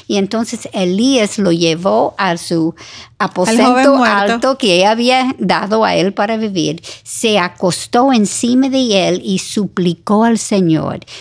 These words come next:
Speaker 1: Y el Señor escuchó a Elías y le devolvió, devolvió el alma del joven.
Speaker 2: Wow. Y, y a modo de recapitular todo lo que ha ocurrido con Elías hasta este momento,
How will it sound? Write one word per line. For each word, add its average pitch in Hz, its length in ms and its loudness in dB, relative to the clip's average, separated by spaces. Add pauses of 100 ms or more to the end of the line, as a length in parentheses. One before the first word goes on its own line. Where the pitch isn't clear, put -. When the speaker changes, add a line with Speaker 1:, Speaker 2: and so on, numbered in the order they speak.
(120)
Speaker 1:
Y 220 140 -4
el 226 80 -4
Señor 226 640 -2
escuchó - 1000 -4 (140)
a 156 180 -4
Elías 143 580 -6
y 196 100 0
le 170 200 0
devolvió, 165 760 0
devolvió 196 880 2
el 196 200 0
alma 147 560 -6 (320)
del 160 280 -4
joven. - 260 -8 (260)
Speaker 2:
Wow. 208 380 -2 (520)
Y, 311 80 0
y 311 180 0
a 302 80 2
modo 330 160 0
de 427 320 2
recapitular 277 960 0
todo 269 320 0
lo 277 160 2
que 247 220 0
ha 254 180 4
ocurrido 262 600 2
con 247 200 0
Elías 247 420 2
hasta 226 300 2
este 262 220 2
momento, 254 540 4